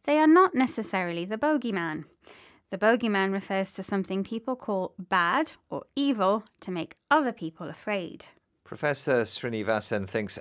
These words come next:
Speaker 2: algorithms are neither evil nor inscrutable, not showing emotions or thoughts, and therefore very difficult to understand.
Speaker 1: Still, it can be difficult to understand exactly what algorithms are,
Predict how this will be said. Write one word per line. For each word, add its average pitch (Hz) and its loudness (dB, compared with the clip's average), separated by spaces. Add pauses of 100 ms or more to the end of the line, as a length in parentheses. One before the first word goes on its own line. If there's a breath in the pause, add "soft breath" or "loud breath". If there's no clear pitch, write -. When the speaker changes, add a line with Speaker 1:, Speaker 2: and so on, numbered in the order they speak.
Speaker 2:
algorithms 113 0
are 101 0
neither 95 -4
evil 139 -4
nor 113 0
inscrutable, 107 -4 (380 soft breath)
not 90 -8
showing 87 -4
emotions 85 -8
or 87 -12
thoughts, - -6
and 90 -12
therefore 104 -2
very 117 -6
difficult 113 -10
to - -12
understand. 90 -12 (460)
Speaker 1:
Still, - -6
it - -14
can 285 0
be 202 -2
difficult - -6
to 202 -6
understand 190 -4
exactly 214 -4
what 202 -2
algorithms 196 0
are, 240 4